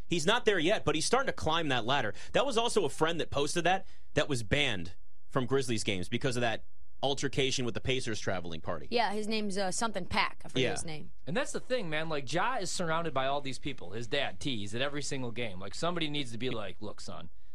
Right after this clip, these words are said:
Speaker 3: like, you're screwing your future up. You're skew-, you're, you're, you're messing this up for everybody.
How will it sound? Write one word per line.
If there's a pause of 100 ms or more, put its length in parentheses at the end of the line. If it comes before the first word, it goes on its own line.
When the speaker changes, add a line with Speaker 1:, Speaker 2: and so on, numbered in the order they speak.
(120)
Speaker 3:
like,
you're
screwing
your
future
up.
You're
skew-,
you're,
you're,
you're
messing
this
up
for
everybody.